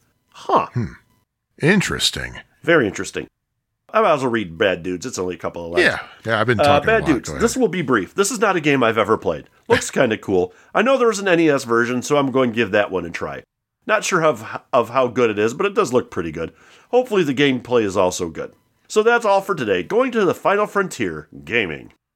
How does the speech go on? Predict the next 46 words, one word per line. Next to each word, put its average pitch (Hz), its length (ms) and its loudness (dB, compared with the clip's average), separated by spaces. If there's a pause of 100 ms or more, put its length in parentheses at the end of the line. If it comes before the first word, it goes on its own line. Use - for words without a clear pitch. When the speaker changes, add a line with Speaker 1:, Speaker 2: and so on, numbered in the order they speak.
(360)
Speaker 2:
Gaming, 113 720 0
yes. 78 640 -4 (100)
Something - 180 0
I 427 300 2
Speaker 1:
Gaming! 415 180 2
Speaker 2:
actually 403 460 2
did 320 400 0
since 247 320 0
the 240 80 -2
last 226 340 0
episode, 208 440 -2
besides 214 400 0
going 220 180 0
to 202 60 -2
an 208 60 -2
arcade 214 340 -4
to 185 40 -10
do 185 140 -8
our 190 100 -2
research. 180 720 -4 (460)
I'm 262 160 0
so - 160 4
happy 240 300 2
that 147 100 4
I 165 40 2
actually 175 260 0
did 151 420 -2
get 156 160 0
to - 100 -14
do 147 160 2
some 147 220 0
gaming. 147 260 2
I 110 40 0
played 135 260 0
some 135 160 0
Atari - 340 2
Speaker 1:
Yes. 185 100 -2
Speaker 2:
stuff. 220 320 0
I 160 60 2
played 135 300 0
Speaker 1:
Mm-hmm. 170 160 -2
Speaker 2:
some - 0 -
ColecoVision 170 720 0
stuff, 175 420 -2
and 165 220 0
I'm, 320 400 -2